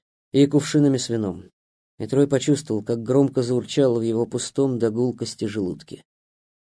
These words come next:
Во время скачки они ели на ходу, и только то,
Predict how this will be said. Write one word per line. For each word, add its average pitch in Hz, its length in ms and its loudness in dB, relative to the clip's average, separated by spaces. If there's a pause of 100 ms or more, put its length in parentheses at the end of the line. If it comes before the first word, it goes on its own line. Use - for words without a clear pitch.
(260)
Во 117 100 0
время 135 260 4
скачки 151 400 2
они 117 260 0
ели 135 200 4
на 127 100 0
ходу, 135 320 4
и 110 100 2
только 120 320 -2
то, 127 260 4